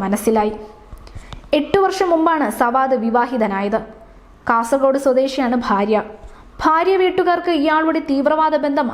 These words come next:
അറിയില്ലെന്നാണ് ഇപ്പോൾ അവകാശപ്പെടുന്നത്. വിശദമായ അന്വേഷണത്തിലൂടെയേ ഇക്കാര്യം പുറത്തുവരൂ. വാടക വീടുകളിൽ മാറി മാറി താമസിച്ച ഇയാൾ കാസർഗോഡ് വീട് നിർമ്മിച്ചതായി പറയുന്നുണ്ട്.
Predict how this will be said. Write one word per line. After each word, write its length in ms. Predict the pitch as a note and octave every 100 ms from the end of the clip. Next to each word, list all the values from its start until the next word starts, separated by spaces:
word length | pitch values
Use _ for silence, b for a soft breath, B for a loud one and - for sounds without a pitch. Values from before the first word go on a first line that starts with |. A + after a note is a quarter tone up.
| A3+
അറിയില്ലെന്നാണ് 600 | C4 D4 D4 D4 C#4+ A3 -
ഇപ്പോൾ 240 | A3+ - B3+ G3+
അവകാശപ്പെടുന്നത്. 800 | G#3+ A3+ A3+ A3 G3+ G#3 G#3+ A3 - B B B -
വിശദമായ 480 | A#3+ C#4 C#4 C#4+ D4 C4
അന്വേഷണത്തിലൂടെയേ 880 | C4 C#4+ D4 D4 C#4+ C4+ C4+ A#3 B3 - A3+
ഇക്കാര്യം 400 | - C4+ C4 B3
പുറത്തുവരൂ. 480 | A3 A3 B3 G#3 G#3+ G#3 - - - B B B - D4
വാടക 280 | D4+ F4+ F#4+ F4+
വീടുകളിൽ 420 | F4+ F4 F4 D#4+ C4
മാറി 260 | C#4 D4+ D#4+
മാറി 180 | D#4+ E4 D#4+
താമസിച്ച 420 | D4 D#4+ D#4+ D4+ D4
ഇയാൾ 180 | C4+ G#3 - - C4
കാസർഗോഡ് 600 | B3+ C4 D#4 D#4 D#4 D4+ C4+
വീട് 200 | D4 D#4
നിർമ്മിച്ചതായി 600 | C#4+ C#4+ D#4 E4 D#4 C#4+ C#4+
പറയുന്നുണ്ട്. 500 | G#3+ G#3+ A3 G#3+ G#3+